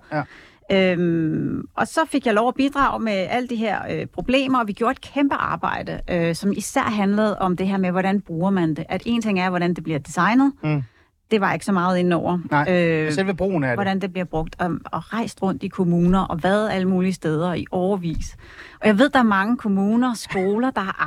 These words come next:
Speaker 2: arbejdet, altså lagt et stort arbejde i det her, men det viser, hvor svært det er at vende den der kultur, der er opstået.
Speaker 1: Ja.
Speaker 2: Så jeg så synes selvfølgelig, det er ærgerligt, at man har, altså, vi har lagt så stort et arbejde i det,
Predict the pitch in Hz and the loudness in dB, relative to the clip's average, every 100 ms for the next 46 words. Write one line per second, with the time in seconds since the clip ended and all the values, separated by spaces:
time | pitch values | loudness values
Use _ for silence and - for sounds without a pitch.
0 | 196 262 269 233 240 196 214 190 226 254 | -2 -2 -2 -2 -4 -2 -2 0 -2 -2
1 | 269 247 233 - 190 208 214 - 208 220 | -6 -2 -2 0 -2 -2 -4 -2 0 0
2 | 208 196 208 202 220 247 214 180 190 190 | 0 0 0 0 -2 -2 -2 -2 -2 -2
3 | - 185 180 190 180 175 185 220 - _ | -2 0 2 2 0 2 2 0 -6 _
4 | _ _ - 196 170 175 185 170 220 202 | _ _ -4 -2 0 -2 -2 -2 -2 -2
5 | - 175 160 165 - 190 - 160 165 _ | 0 -2 -2 -4 -6 -6 -4 -4 -6 _
6 | 151 143 - - 208 202 202 233 - 233 | -2 -2 -2 -2 2 4 2 -2 2 2
7 | 247 220 240 220 240 - 196 233 254 233 | 0 -4 -4 -2 -4 0 0 2 0 -2
8 | 208 196 190 180 165 175 170 160 - - | -4 -2 -2 -2 -4 -4 -2 -4 -6 -10
9 | 190 175 175 170 190 - 202 202 190 175 | -6 -2 -2 -2 -6 -8 -4 0 0 2
10 | 175 190 185 - 196 214 | 2 0 -2 0 0 0